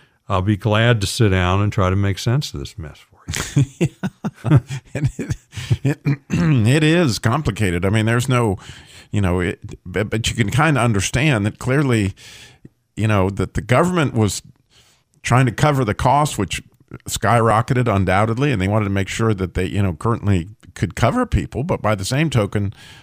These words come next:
Speaker 2: y-, y-, you know, the medical, medical profession has changed, and oh my goodness, the pharmaceutical profession has changed. And so
Speaker 1: Oh.
Speaker 2: you can see all the changes happen that six years in this particular sector of the,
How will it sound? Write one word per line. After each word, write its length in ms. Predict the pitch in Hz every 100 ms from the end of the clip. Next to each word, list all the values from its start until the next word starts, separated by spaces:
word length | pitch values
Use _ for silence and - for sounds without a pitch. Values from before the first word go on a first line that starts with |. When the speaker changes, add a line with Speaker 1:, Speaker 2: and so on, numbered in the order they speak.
| _
Speaker 2:
y-, 120 | - - -
y-, 220 | 107 - -
you 120 | 107
know, 140 | 107
the 100 | 98
medical, 400 | 95 110 160 - -
medical 600 | 95 107 143 147 110 85 - - _
profession 560 | - 101 - 110 - 113
has 140 | 101
changed, 500 | - 117 117 110 - - - -
and 160 | 104 110
oh 140 | 120
my 160 | 151 135
goodness, 380 | 127 143 120
the 120 | - 101
pharmaceutical 800 | 117 117 101 - 117 110 185
profession 520 | 185 185 - 185 - 175
has 100 | 170
changed. 460 | 180 190 190 - - - -
And 140 | 117
so 140 | - 143
Speaker 1:
Oh. 20 |
Speaker 2:
you 160 | 139 127
can 180 | 127
see 280 | 110 160 185
all 160 | 123 117
the 100 | 98
changes 480 | - 160 165 95 104
happen 320 | 127 - 170
that 160 | 95
six 280 | - 120 -
years 260 | 107 127 113
in 120 | 101
this 140 | 135
particular 420 | - - 120 107 95
sector 420 | 120 156 - 120
of 140 | 104
the, 120 | 87